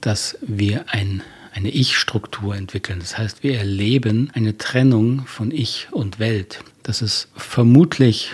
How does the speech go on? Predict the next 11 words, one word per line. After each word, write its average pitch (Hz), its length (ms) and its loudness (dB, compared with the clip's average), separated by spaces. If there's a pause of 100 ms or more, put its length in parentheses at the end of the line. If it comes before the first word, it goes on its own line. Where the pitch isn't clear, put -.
(300)
auch 107 360 -2
sehr 113 580 0
menschenspezifisch. 120 1160 2
Vielleicht 110 480 0
gibt - 220 -6
es 110 120 -2
Ansätze 120 540 4
davon 107 400 -2
in 104 220 -4
höheren 110 360 2
Lebewesen. 110 680 0